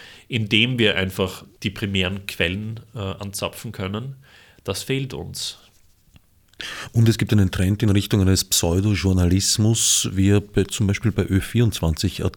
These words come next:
Speaker 2: T betrieben wird, den Wolfgang Fellner damit begründet, wenn etwas ausreichend Impact hätte auf den Social-Media-Kanälen, dann müsse er es berichten.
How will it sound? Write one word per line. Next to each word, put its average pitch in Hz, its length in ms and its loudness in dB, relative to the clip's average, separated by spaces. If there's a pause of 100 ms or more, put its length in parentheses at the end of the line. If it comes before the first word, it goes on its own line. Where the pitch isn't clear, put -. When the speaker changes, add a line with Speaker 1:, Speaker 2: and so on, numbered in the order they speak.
Speaker 2:
T 92 200 2
betrieben 85 640 0
wird, 120 360 0
den 98 200 0
Wolfgang 95 360 0
Fellner 87 400 2
damit 82 520 0
begründet, 117 580 2 (680)
wenn 101 220 2
etwas - 480 2 (100)
ausreichend 104 720 2
Impact 123 640 2
hätte 110 440 2
auf 101 160 2
den 95 440 4 (160)
Social-Media-Kanälen, 92 1800 2
dann 98 200 4
müsse 101 560 4
er 98 260 2
es 101 220 2
berichten. 104 580 0